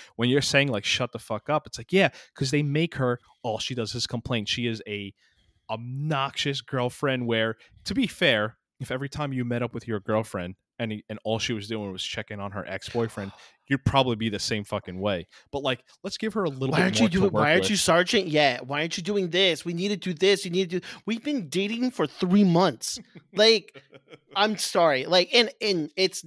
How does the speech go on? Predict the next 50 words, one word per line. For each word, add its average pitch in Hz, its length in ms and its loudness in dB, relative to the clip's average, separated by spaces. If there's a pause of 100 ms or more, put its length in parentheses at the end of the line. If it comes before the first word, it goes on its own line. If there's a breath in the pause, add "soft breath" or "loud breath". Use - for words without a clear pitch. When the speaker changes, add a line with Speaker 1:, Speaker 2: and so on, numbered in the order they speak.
(100)
Speaker 2:
like 170 340 0
you 185 180 -2
said, 190 220 2
it's 160 180 -6
nothing 190 320 4
against 190 300 2
the 139 100 0
actress 143 380 0
because 147 560 0
this 170 140 4
Speaker 1:
Yeah, 220 40 4
Speaker 2:
is 175 100 2
a, 143 160 2 (100)
that 160 240 6
Speaker 1:
we're 175 60 4
Speaker 2:
is 160 120 2
a 156 80 2
Speaker 1:
gonna 147 220 -2
Amy 120 120 0
Speaker 2:
nitpick 208 240 4
I 160 140 6
am 156 120 2
Speaker 1:
Garcia. 147 180 0
Speaker 2:
gonna 143 100 -2
Speaker 1:
Yeah. - 60 -10
Speaker 2:
do 143 240 4
to 143 200 -4
the 131 120 -4
max 131 400 0
on 170 120 0
this. 175 220 -4 (440 loud breath)
They 165 380 4
didn't 185 280 -2
know 170 100 4
what 143 240 2
to 180 80 -6
do 180 100 0
with 185 140 4
her 170 60 0
character, 135 420 0
but 139 160 -4
they 143 100 -2
didn't 143 380 -8
wanna 135 160 -2
write 127 300 -4
her 123 220 -10
out 120 220 -4
for 139 160 -6
whatever 139 480 -2
reason. 135 340 -8